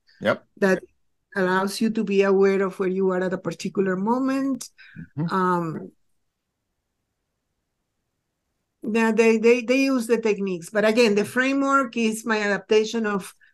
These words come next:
Speaker 2: John Vervaeke's, uh,
Speaker 1: Okay.
Speaker 2: presentation of the skills of wisdom in his video series.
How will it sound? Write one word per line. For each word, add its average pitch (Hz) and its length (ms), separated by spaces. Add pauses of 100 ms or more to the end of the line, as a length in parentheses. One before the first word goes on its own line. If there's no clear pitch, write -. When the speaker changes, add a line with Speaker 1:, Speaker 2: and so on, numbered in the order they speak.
(140)
Speaker 2:
John 214 180
Vervaeke's, 202 800
uh, 185 140
Speaker 1:
Okay. 180 100
Speaker 2:
presentation 190 680 (100)
of 180 60
the 180 120
skills 202 420
of 185 120
wisdom 180 500 (280)
in 185 160
his 180 180
video 175 240
series. 160 800